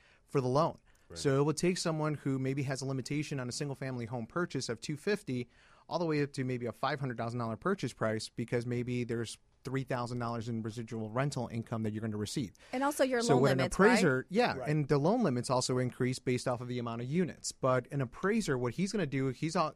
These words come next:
Speaker 1: gonna not only
Speaker 3: Or
Speaker 1: do an
Speaker 3: she.
Speaker 1: appraisal, or she, he or she, not only are they gonna do an appraisal evaluation, they're also gonna do a net operating income schedule to kinda give you an analysis of exactly what kind of market rent you're gonna be receiving in the area, what kind of expenses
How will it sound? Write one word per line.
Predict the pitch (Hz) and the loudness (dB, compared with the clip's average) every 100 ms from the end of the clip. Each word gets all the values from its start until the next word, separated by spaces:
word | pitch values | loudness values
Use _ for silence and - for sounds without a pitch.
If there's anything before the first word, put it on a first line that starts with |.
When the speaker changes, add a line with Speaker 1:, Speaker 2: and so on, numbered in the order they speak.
| - | -4
Speaker 1:
gonna | 143 | -4
not | 131 139 | -2 0
only | 170 175 | 0 2
Speaker 3:
Or | - | 2
Speaker 1:
do | |
an | 160 | 2
Speaker 3:
she. | 151 | 2
Speaker 1:
appraisal, | 98 151 123 123 160 190 | 2 2 2 0 -2 0
or | 190 | 0
she, | 226 151 127 185 226 - _ - | 0 2 4 2 0 -12 _ -10
he | 131 | -2
or | 160 | -2
she, | - 110 123 - - - - - - - | 0 0 0 -4 -14 -16 -14 -14 -16 -8
not | 143 151 | 0 4
only | 226 220 | 6 6
are | |
they | 175 | 6
gonna | 180 | 4
do | 170 | 4
an | 170 | 4
appraisal | 127 160 160 185 | 2 2 4 4
evaluation, | 151 143 135 127 135 175 - 117 | 4 4 4 4 6 6 4 2
they're | 123 | 4
also | 151 190 | 4 4
gonna | 190 151 | 2 4
do | 151 | 4
a | 139 | 4
net | 135 | 4
operating | 143 143 135 123 123 | 2 2 4 4 4
income | 151 - 151 | 4 4 2
schedule | 120 - 107 110 104 | 0 0 -2 -2 -6
to | |
kinda | - 190 175 | 0 0 2
give | 160 156 | 2 4
you | 151 | 4
an | 135 | 4
analysis | 120 131 143 135 135 120 | 4 2 2 2 0 0
of | 117 | -2
exactly | 110 120 120 - 113 | -2 0 0 0 -2
what | 110 143 | 0 -2
kind | 196 | 0
of | 190 | 0
market | 156 139 139 127 | 2 0 0 -2
rent | 127 120 | -2 -2
you're | 117 | -2
gonna | 123 | -2
be | 123 127 | -2 -4
receiving | 131 120 120 | -2 -2 -2
in | 131 | -2
the | 160 | 0
area, | 117 110 110 110 | 0 0 0 0
what | 113 | -2
kind | 143 | -4
of | 143 | -4
expenses | 135 - 139 139 - 110 | -4 -4 -4 -4 -4 -6